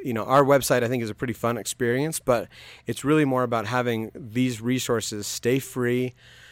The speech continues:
uh, and, and, and be in as many hands as they can through as many ministries as they would find helpful to use them.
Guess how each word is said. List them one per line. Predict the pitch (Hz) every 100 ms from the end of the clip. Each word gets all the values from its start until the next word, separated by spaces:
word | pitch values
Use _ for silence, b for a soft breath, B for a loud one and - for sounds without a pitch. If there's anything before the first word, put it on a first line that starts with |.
| B -
uh, | 113
and, | 123 107
and, | 107 107 107
and | - 110
be | 127
in | 120
as | 107
many | 98 110 127 127
hands | 101 123 120 123
as | 117 104
they | 110
can | - 117 117 135 147
through | - 113
as | 101
many | 113 113
ministries | 107 117 110 - 117 107
as | 107 95
they | 107
would | 101
find | - 107 104
helpful | 98 98 107 98
to | 98
use | 101 90
them. | 101